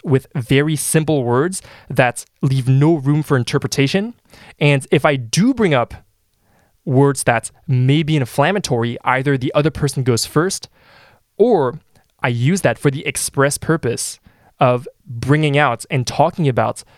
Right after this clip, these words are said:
speciesism and how deeply that's ingrained within our society. Now, what about other words like non-human animals that Pilar asked about? Well, same thing. We can actually ask ourselves the same questions.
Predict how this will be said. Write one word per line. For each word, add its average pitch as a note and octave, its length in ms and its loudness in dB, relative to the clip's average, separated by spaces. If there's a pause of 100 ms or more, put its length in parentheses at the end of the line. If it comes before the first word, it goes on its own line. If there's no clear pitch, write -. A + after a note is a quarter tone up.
(160)
speciesism B2 880 -2
and B2 180 0
how C3+ 280 0
deeply B2+ 500 -4
that's A#2+ 180 -2
ingrained A#2+ 640 -2 (360)
within B2 300 0
our A#2 80 2
society. A2+ 640 -2 (480)
Now, C3+ 80 4
what A3 140 6
about A#3+ 260 2
other D3+ 180 2
words A#2 400 -2
like B2 340 2
non-human C3 640 0
animals A#2 380 0
that B2 100 -2
Pilar A#2+ 240 2
asked A#2 240 -4
about? A#2 340 -6 (760)
Well, F3 240 2
same F3 240 0
thing. F3+ 260 0
We C3+ 80 2
can C3+ 140 2
actually C#3 500 -2
ask C3+ 220 -2
ourselves B2+ 320 0
the - 80 -6
same C3 160 0
questions. C3 500 -6